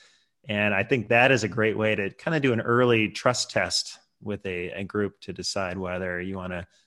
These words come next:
move forward and actually have an investment with them. And then as you scale up, take a small amount. You know, usually minimums are great. You know, find out what their minimums are. If it's a little too high, ask them if they're willing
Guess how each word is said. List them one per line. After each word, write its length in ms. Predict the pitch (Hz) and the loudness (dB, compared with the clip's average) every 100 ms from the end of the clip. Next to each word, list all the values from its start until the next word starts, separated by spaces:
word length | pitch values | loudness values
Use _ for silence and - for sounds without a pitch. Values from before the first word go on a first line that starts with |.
| _ | _
move 180 | 113 104 | -2 -2
forward 300 | - 113 104 | 2 2 2
and 100 | 95 | 0
actually 540 | 98 104 - 101 95 87 | -2 -2 -4 -2 -2 -2
have 200 | 95 87 | -6 -6
an 60 | |
investment 460 | 82 92 127 - 73 | -6 -6 -6 -8 -14
with 100 | - | -14
them. 300 | - - - _ _ _ | -18 -20 -20 _ _ _
And 80 | 98 | -6
then 220 | 95 104 - _ _ _ | -4 -4 -10 _ _ _
as 180 | 107 104 | -2 0
you 60 | 104 | -2
scale 400 | - 107 98 104 | 0 0 4 4
up, 260 | 143 - - _ _ _ | 4 2 -20 _ _ _
take 200 | - 110 | -4 -2
a 40 | - | -4
small 380 | - 107 95 104 | -4 -2 0 0
amount. 360 | 110 147 190 | -2 -4 -4
You 60 | 113 | -2
know, 80 | 101 | 0
usually 500 | 110 117 117 104 107 | 2 4 4 4 2
minimums 520 | 123 127 123 120 113 | 2 4 4 4 2
are 80 | 101 | 0
great. 420 | 107 107 139 - _ - | 2 2 2 -2 _ -10
You 100 | 101 | -8
know, 60 | |
find 340 | - 110 110 110 | -4 0 2 2
out 220 | 107 - | 2 0
what 160 | 104 | -4
their 100 | 104 | -2
minimums 480 | 107 127 131 127 117 | -2 0 0 0 4
are. 260 | 123 123 117 | 6 6 4
If 120 | 113 | 0
it's 120 | 101 | -4
a 40 | 120 | -2
little 140 | 117 | -2
too 160 | - 101 | 0 2
high, 280 | 104 117 | 4 4
ask 280 | 101 98 - | 4 2 0
them 100 | 120 | -4
if 120 | 104 | -4
they're 100 | 110 | -2
willing 460 | 98 101 104 104 | -2 -2 -2 -2